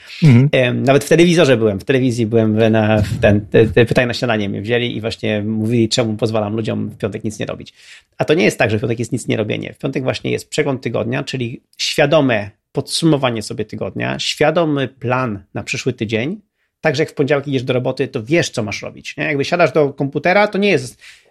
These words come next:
Speaker 2: no, nad czym powinienem dzisiaj usiąść, tylko jest po prostu,
Speaker 1: Mhm.
Speaker 2: okej, to teraz mam najpierw to, potem to, potem to. I jechana, nie? Bo to zostało zdecydowane w piątek. Więc, e, e, to jest to.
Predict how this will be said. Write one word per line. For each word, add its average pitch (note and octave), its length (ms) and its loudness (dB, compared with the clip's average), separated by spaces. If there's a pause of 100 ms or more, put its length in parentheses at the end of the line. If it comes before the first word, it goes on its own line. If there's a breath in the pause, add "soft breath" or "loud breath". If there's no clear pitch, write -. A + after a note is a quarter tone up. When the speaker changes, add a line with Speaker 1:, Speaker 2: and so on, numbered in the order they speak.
(140)
Speaker 2:
no, G#3 340 2
nad F#3 160 -2
czym F3+ 160 -2
powinienem D3+ 400 0
dzisiaj - 200 -2
usiąść, E3+ 340 -2
tylko G#3 180 2
jest G#3 140 4
po G#3+ 60 2
prostu, A2+ 140 4
Speaker 1:
Mhm. C4+ 140 4
Speaker 2:
okej, E3+ 280 0
to - 100 -18
teraz G3+ 280 0
mam D#3+ 100 -2
najpierw C#3 240 2
to, F#3 180 2
potem C3+ 240 -8
to, C#3 160 0
potem B2 220 -4
to. F#2+ 200 -8 (880)
I G3+ 100 6
jechana, G#2 380 0
nie? D3+ 180 -4
Bo E3 100 -2
to A3 100 4
zostało G#3+ 300 2
zdecydowane D#3 540 0 (140)
w - 100 -20
piątek. - 440 -6 (220)
Więc, C#3+ 280 -2 (360 loud breath)
e, C#3 200 -2
e, C#3 140 -4
to - 140 -4
jest C3+ 180 -2
to. A#3+ 280 -2